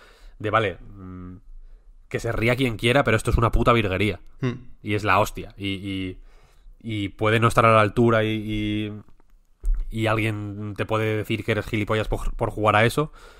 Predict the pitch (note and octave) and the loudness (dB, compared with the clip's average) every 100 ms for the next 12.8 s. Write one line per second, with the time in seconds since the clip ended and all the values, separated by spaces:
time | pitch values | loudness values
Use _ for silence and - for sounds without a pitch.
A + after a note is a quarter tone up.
0 | - _ - G#2 G2+ - B2+ - C#3 G3+ | -20 _ -2 0 -2 -4 0 6 8 8
1 | A#2+ B2 C3+ C3 - _ A#2+ G2+ F2 A2 | 4 4 4 4 -4 _ 0 0 0 -4
2 | F#2 D#2+ - - - A2 G2+ G2 G2+ C#3+ | -6 -8 -16 -12 -6 -2 -2 0 2 2
3 | - A2 G2+ - B2+ F#2 F2 E2+ - A2+ | 4 2 2 2 2 2 0 -2 -4 -4
4 | A2 G#2+ F#2 A#2 C3 A#2+ F#2+ G#2 F#2 A#2+ | 0 0 -2 -4 2 2 2 0 0 2
5 | A#2 A2+ F#2 - E2+ - - - - _ | 2 2 -2 -8 -14 -16 -20 -20 -20 _
6 | - G2+ - G#2 E2+ F#2 - A2+ A2 A2 | -8 -6 -6 -10 -14 -16 -10 -8 -6 -8
7 | G#2+ A2 G#2 G2+ G#2 G2+ G2 F#2+ - _ | -6 -6 -4 -4 -6 -6 -6 -8 -14 _
8 | _ _ _ _ _ - B2+ - G#2 A#2 | _ _ _ _ _ -8 -6 -2 0 0
9 | B2+ C#3+ D3 D3+ A#2 A2 G2+ F#2 A#2 G#2 | 4 4 2 -4 -6 -6 -6 -6 -6 -6
10 | G2 - _ _ _ _ _ A#2+ A#2 G#2+ | -10 -18 _ _ _ _ _ -8 -6 -6
11 | G2+ A2 B2+ - B2+ A#2 G#2+ G#2+ A2+ C3+ | -4 0 0 2 -2 0 -2 2 2 2
12 | C#3 A2+ G2+ G#2 G2+ - F2+ - | 0 -4 -4 -2 -4 -4 -6 -8